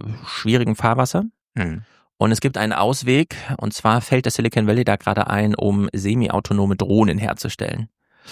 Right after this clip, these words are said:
Speaker 1: Und wir können nachher mal, während ich den Text vorstelle, überlegen, wo sind hier noch,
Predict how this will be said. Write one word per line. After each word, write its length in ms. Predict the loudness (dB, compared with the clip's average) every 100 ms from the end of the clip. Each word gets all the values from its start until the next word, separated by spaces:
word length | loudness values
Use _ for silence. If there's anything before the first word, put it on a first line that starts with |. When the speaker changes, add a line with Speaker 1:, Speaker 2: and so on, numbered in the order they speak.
| -18 -18 0
Speaker 1:
Und 200 | 4 4
wir 80 | 4
können 200 | 2 2
nachher 360 | 2 2 2
mal, 460 | 4 4 4 4 2
während 400 | 0 0 2 0
ich 100 | -2
den 140 | -2
Text 300 | 0 -2 -2
vorstelle, 720 | -2 0 0 0 2 2 2 0
überlegen, 840 | 0 0 2 2 2 2 2 0 -6 _ _ _ -6
wo 200 | -2 0
sind 180 | 0
hier 140 | 2 2
noch, 380 | 4 2 0